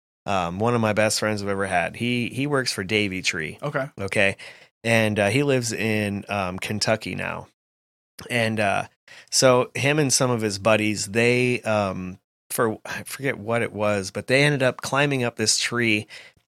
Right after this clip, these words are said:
Speaker 1: and, um, attaching a camera to this tree where there's an eagle's nest.
Speaker 2: Okay.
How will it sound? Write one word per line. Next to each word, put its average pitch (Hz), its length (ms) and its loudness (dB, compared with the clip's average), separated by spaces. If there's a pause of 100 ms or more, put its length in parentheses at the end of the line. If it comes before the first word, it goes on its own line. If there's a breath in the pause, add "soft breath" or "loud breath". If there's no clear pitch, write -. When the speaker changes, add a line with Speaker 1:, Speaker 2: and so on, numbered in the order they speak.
Speaker 1:
and, 110 420 6
um, 92 460 0
attaching 113 560 2
a 95 40 -4
camera 110 680 0 (380)
to 117 280 2
this 101 240 2
tree 104 540 0
where 107 220 2
there's 101 240 -2
an 101 140 -6
eagle's 107 420 -4
nest. - 480 -4 (240)
Speaker 2:
Okay. 131 340 -10